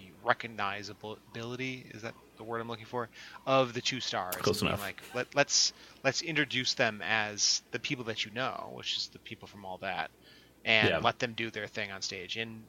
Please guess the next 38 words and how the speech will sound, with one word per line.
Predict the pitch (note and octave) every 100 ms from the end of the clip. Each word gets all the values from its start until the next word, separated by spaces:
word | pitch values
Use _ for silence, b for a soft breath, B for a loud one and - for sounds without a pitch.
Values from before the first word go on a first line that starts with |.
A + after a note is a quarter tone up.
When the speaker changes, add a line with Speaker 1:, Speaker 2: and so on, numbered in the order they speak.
| -
Speaker 1:
and | B2+ A#2 G#2+ -
I'll | - B2+
say, | - D3+ C3+ A#2
and | A2
what | A2
I |
said | G#2+ B2+
in | A2
the |
notes | A2 A2 -
also, | A2 - A2 G2 B B -
is | -
Keenan | - D3 C#3+ A#2
is | E2 G2 F#2 -
magnetic | F#2+ F2+ F#2 E2 - - -
on | G2+ F#2
that | D#2+
stage | - - - - - -
in | G2+
that | F#2+ - -
opening. | A2 G2+ G2 G2 G#2 - B B
Like, | A#2
he | - C#3+
is | B2
such | - - B2 B2+
a | A#2 -
good | - A2+ A2
M | G#2 G2+
C, | - G#2+ G#2
such | - G#2+
a | F#2+
good | - G2+
host | G2+ G2 G2+ - - - B B B -
that | G#2 A#3
Speaker 2:
Yeah. | A3+ A2+ F#2 F2 - - - - - -
Speaker 1:
he | - D3
seems | C#3 - D3 B2
so | - - C#3+ C3 B2 B2 B2 B2